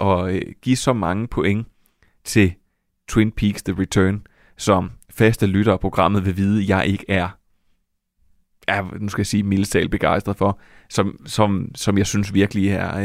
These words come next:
øh, er at gøre vold på den gamle Twin Peaks. Andreas, han har selvfølgelig hijacket hele listen, og, øh, kom med,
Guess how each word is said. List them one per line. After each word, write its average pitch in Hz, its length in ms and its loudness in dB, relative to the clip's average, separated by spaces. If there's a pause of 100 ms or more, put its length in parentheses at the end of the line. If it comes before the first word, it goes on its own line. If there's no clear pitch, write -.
(120)
øh, 95 60 -4 (960)
er 98 220 4
at 95 160 4
gøre 90 240 0
vold 95 260 4 (120)
på 113 120 2
den 101 160 -4
gamle 98 400 -2 (340)
Twin 101 260 -6
Peaks. - 540 -6 (1300)
Andreas, 143 320 2
han 139 80 2
har 131 60 0
selvfølgelig 123 400 0
hijacket 104 480 0
hele 113 220 0
listen, 117 420 0 (340)
og, 98 320 6
øh, 92 460 0 (420)
kom 104 160 2
med, 98 260 4